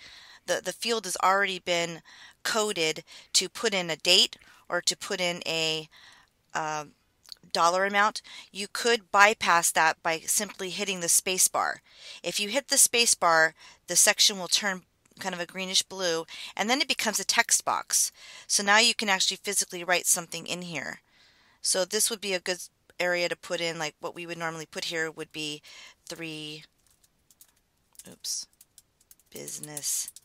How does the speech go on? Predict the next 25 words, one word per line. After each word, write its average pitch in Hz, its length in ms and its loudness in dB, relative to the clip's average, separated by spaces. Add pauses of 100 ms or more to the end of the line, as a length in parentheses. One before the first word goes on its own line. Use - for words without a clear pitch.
(240)
days 65 720 -10 (360)
from 135 520 -12
J - 280 -14
one - 200 -16
or - 100 -12
something. - 440 -8 (520)
But - 160 0
you 220 80 2
can 185 240 -4 (180)
type - 260 0
in 165 180 -6 (120)
just - 220 2
about 180 180 4
anything 170 380 -6
you 156 100 -12
want 160 280 -2
here 156 180 -4
as 151 140 -4
long 151 200 -4
as 143 120 -6
it - 160 -12
fits - 320 0
in 147 100 -10
the 139 60 -12
field. - 420 -14